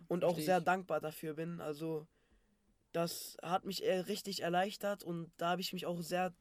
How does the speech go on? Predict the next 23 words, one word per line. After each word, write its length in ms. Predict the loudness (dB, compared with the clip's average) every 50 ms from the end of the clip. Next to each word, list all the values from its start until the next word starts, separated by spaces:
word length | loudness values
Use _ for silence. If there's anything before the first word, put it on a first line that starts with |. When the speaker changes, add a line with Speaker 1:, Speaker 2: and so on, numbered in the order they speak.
| -20 -16 -8 2
Speaker 1:
rausgetraut. 760 | 4 6 6 6 4 -2 -4 -6 -4 -2 -2 -2 -2 -2 -6 -12 -20 -20 -20 -20 -20 -18 -16 -12 -8
Speaker 2:
Mhm. 180 | -8 -8 -6 2 4
Speaker 1:
Wegen 260 | 6 6 6 4 2
der 260 | 4 4 4 4 2
Corona-Zeit 600 | 0 -2 -2 0 0 0 -2 -2 -2 -2 -4 -2 -4
hatten 200 | -6 -6 -4 -2
wir 80 | 0
jetzt, 200 | -2 -2 -2 0
äh, 200 | 2 2 2 2
zum 220 | 0 -2 -6 -4 -2
Beispiel 440 | -2 -2 -2 -2 -4 -2 -2 0 0
auch, 340 | 2 2 0 0 -2 -6 -14 -14 -10 -6
ähm, 340 | -6 -6 -6 -6 -8 -12 -14 -18 -14 -6 -2 -2 -2 -2 -4 -20 _ _ -20 -20 -20 _ _
wir 120 | 0 0 2
hatten 120 | 2 2
ja 100 | 0 0
erst 240 | 0 -2 -4 -4 -4
mal 120 | -4 -4
die 80 | -2 -2
Osterferien, 840 | -2 -2 -2 -4 -4 -4 -4 -4 -4 -4 -4 -4 -4 -4 -4 -4
dann 300 | -2 -2 -4 -4 -6 -10 _ _ _ _ _ _ _ _ -12
die 60 | -10
Corona, 640 | -8 -4 -4 -4 -2 -2 -2 -2 -2 -2 -2 -4